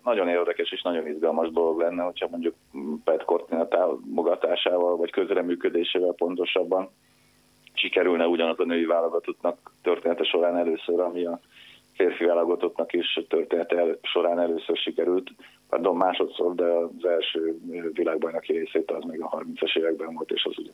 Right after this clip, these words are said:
még egy másik, másik korszak volt. Tehát a, akkor mondjuk úgy, hogy az újkori magyar hoki először Pat Cortinával jutott az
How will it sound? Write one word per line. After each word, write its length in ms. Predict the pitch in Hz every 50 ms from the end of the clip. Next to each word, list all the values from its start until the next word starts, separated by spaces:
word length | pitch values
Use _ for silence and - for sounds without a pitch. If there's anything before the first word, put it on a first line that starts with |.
| _
még 80 | _ -
egy 100 | - - _ -
másik, 260 | - - - - - _ _ _ -
másik 320 | 85 82 - - - - _ -
korszak 400 | - - 78 - - 87 - -
volt. 240 | 90 90 90 - -
Tehát 240 | - 90 92 - -
a, 160 | 90 90 - - - - - - _ _ -
akkor 200 | - - - -
mondjuk 280 | 98 92 92 90 90 90
úgy, 120 | 95 90
hogy 220 | 101 98 98 101 -
az 140 | - 117 107
újkori 400 | 135 151 135 123 113 120 104 101
magyar 300 | 95 98 92 95 95 92
hoki 240 | 98 95 - - 95
először 400 | 98 95 92 87 - - 82 -
Pat 220 | - 98 95 -
Cortinával 520 | - 90 92 90 - 92 92 92 90 90 90
jutott 360 | 92 90 92 87 _ - -
az 120 | 95 87